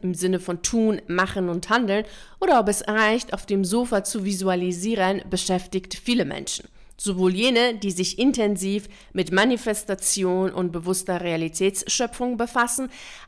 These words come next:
aber auch Menschen, die nur hier und da ein paar Bruchstücke darüber gehört haben. Letztere beginnen dann oft das Manifestieren, ohne sich wirklich damit auseinandergesetzt zu haben, als unseriös oder irreführend darzustellen.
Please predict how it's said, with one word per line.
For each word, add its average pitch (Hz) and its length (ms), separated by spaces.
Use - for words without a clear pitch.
aber 233 200
auch 233 80
Menschen, 226 760
die 202 120
nur 208 140
hier 226 260
und 196 180
da 190 160
ein 202 160
paar 208 160
Bruchstücke 208 600
darüber 185 340
gehört 202 460
haben. - 300
Letztere 220 540
beginnen 220 480
dann 190 160
oft 233 340
das 196 160
Manifestieren, 202 920
ohne 240 220
sich 185 280
wirklich 240 360
damit 208 300
auseinandergesetzt 185 960
zu 185 160
haben, 185 240
als 185 280
unseriös 190 880
oder 175 260
irreführend 185 720
darzustellen. - 760